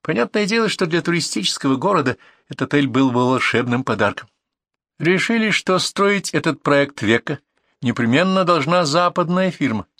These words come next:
Зарубежным подрядчиком выбрали югославскую компанию «Монтекс Гро Экспорт». Вроде бы все решения были согласованы, вот-вот должно было начаться долгожданное строительство.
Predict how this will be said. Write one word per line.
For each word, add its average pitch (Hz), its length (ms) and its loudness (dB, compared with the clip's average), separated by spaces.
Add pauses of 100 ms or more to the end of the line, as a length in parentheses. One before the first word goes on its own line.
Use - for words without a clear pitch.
(500)
Зарубежным 123 640 2
подрядчиком 117 800 2
выбрали 98 340 0 (320)
югославскую 143 840 2
компанию 139 580 2 (360)
«Монтекс 160 640 2
Гро 135 240 4
Экспорт». - 720 -2 (460)
Вроде 113 320 0
бы 110 160 2 (380)
все 110 200 -2
решения 98 380 0
были 92 140 0
согласованы, 143 800 0 (440)
вот-вот 107 320 -2
должно 104 340 2
было 104 160 2
начаться 143 640 0 (280)
долгожданное 139 680 0
строительство. 120 540 -6